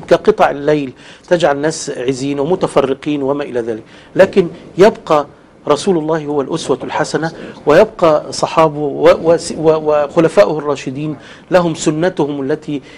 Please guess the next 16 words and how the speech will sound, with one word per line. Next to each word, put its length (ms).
يجب 340
الاتباع، 600
مش 180
كده؟ 220
فالعودة 920
إلى 180
النبع 380
الصافي 520
هو 180
العصمة 500
في 200
زماننا 520
هذا 120
وفي 160
كل 220
زمان. 320